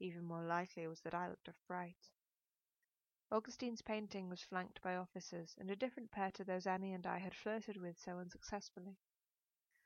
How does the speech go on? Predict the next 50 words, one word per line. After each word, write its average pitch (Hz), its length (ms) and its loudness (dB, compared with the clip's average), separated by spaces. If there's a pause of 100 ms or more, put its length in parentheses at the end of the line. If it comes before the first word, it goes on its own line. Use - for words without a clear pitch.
I 214 120 6
wondered 220 260 4
if 214 100 0
they 208 140 4
had 196 100 2
been 196 180 0
there 185 220 2
all 180 160 0
along. 196 380 -2 (1000)
I 190 100 10
wandered 196 400 6
by 180 200 12
as 185 120 4
nonchalantly 185 680 2
as 175 120 4
I 170 140 8
was 175 120 4
able, 175 420 4 (140)
taking 196 340 -2
as 190 160 0
long 214 200 2
a 247 40 0
look 220 200 0
as 202 80 2
I 202 120 4
dared 190 460 4
at - 120 -4
the 190 60 -6
sheet - 320 -2
which - 220 -6
still 190 160 -4
covered 185 320 -8
the 196 80 -12
frame. 190 400 -4 (840)
It 294 100 6
looked - 200 -2
straight. 214 640 4 (180)
Parker 214 320 8
would 165 120 -2
be 165 100 0
relieved. 165 460 -4 (640)
But - 140 -4
still, 185 420 6
not 190 200 0
a 220 40 -2
speck - 320 0
of 202 100 -2
paint 208 280 2
was 165 140 -4
visible. 175 440 0